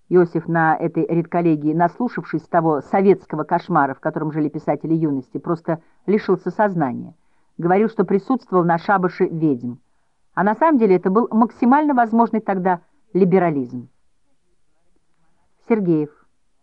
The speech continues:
тысяча девятьсот девяносто седьмой, страница четыреста тридцать девятая. Слова "советский кошмар" не означают, что Василий Аксёнов,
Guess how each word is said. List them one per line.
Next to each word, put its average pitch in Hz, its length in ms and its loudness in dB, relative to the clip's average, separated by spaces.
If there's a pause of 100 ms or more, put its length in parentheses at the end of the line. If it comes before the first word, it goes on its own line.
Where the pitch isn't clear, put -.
(120)
тысяча - 280 -6
девятьсот 180 280 -2
девяносто 170 340 -4
седьмой, 208 500 -2 (360)
страница 185 420 -4
четыреста 185 380 -4
тридцать 170 280 -6
девятая. 147 560 -8 (1160)
Слова 240 380 4 (100)
"советский 247 380 0
кошмар" 269 520 2
не 262 140 6
означают, 262 480 2
что 185 140 -2
Василий 190 320 2
Аксёнов, 226 500 0